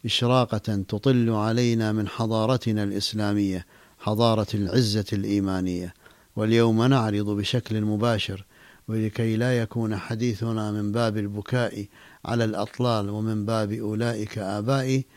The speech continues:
فإننا نرسم طريق العزة والريادة مرة ثانية، وأول طريقه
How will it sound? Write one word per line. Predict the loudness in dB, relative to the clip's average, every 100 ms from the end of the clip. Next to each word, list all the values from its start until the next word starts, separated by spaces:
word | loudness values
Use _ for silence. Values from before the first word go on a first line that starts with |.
| -20 -14
فإننا | -8 -2 0 0 0 -2 -6 -10 _ _
نرسم | -2 0 0 -2 -4 -4 -4
طريق | -4 0 0 0 -4
العزة | -6 -6 -8 -2 0 0 0 -4 -4
والريادة | -4 -4 -4 -4 -2 0 -2 -4 -6 -6
مرة | -6 -4 -6 -6 -6 -8 -6
ثانية، | -4 -2 -4 -6 -12 -20 -20 _ -8
وأول | -2 2 2 2 -2 -4
طريقه | -4 -2 -2 -4 -6 -4